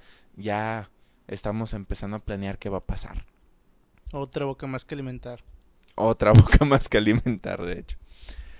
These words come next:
Speaker 1: Y temo decirles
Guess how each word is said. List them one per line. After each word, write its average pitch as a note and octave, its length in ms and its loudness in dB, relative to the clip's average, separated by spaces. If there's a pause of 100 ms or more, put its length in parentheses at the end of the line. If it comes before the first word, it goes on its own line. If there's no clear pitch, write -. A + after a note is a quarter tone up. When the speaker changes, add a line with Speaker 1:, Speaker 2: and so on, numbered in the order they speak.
(1300)
Speaker 1:
Y F#3 400 4 (1600)
temo B2+ 300 -2
decirles D3 720 -6